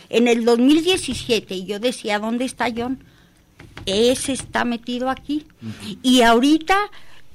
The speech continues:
Speaker 1: eh, es lo mismo. ¿Dónde está Carlos Torres? Él, eh, cuando empezamos el, el problema, estaba en obras públicas. Y ahora está,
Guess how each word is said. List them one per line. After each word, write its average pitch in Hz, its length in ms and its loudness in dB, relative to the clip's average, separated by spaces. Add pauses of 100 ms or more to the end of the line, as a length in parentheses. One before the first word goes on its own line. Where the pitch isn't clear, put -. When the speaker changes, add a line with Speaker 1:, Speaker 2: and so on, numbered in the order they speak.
(100)
Speaker 1:
eh, 254 320 4
es 277 120 8
lo 349 140 8
mismo. 415 560 6 (720)
¿Dónde 269 400 4
está 277 360 0
Carlos 277 420 -4
Torres? 339 480 -4 (280)
Él, 359 520 4 (200)
eh, - 120 -14 (160)
cuando 247 320 4
empezamos 370 1000 0
el, 320 140 0
el 233 500 -4
problema, 254 680 2 (380)
estaba 254 640 0
en 254 140 -2
obras 240 320 -6
públicas. 196 680 -8 (460)
Y 262 140 6
ahora 294 560 6 (240)
está, 277 720 -2